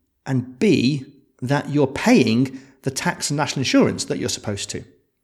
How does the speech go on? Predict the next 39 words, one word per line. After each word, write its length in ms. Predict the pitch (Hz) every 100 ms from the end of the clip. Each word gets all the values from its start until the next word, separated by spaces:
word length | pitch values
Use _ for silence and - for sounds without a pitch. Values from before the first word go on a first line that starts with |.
| _ _ _ _ _
If 80 | 156
something 240 | - 214 220
looks 220 | 214 -
wrong 340 | 156 156 165
on 100 | 147
your 120 | 143
payslip, 480 | 139 117 113 - -
then 160 | 127 123
raise 240 | 151 185
it 40 | 180
with 140 | 151
your 100 | 139
employer. 460 | 131 120 107 92 - _ _ _ _ _ _ _
They 180 | 131 180
might 280 | 190 269 359
have 480 | - - 123 127 -
a 160 | 151 131
human 360 | - 190 170
resources, 440 | 156 135 175 - 107
an 80 | 117
H 260 | 147 -
R 200 | 165 160
department. 640 | 123 - 156 - 69 - - _ _ _ _ _ _ _ _ -
If 160 | -
they 140 | - 117
haven't, 580 | - 147 285 277 - - - _ _ _
um, 320 | 139 127 131
maybe 220 | 139 165 170
the 100 | 156
payroll 640 | - 190 190 156 123 110
team 540 | - - 147 120 104
do 180 | 95 123
it 80 | 104
or 160 | 110 117
they 100 | 127
outsource 480 | 135 135 - 131 123
to 80 |
somebody 360 | 110 123 110 110
else. 320 | 98 85 -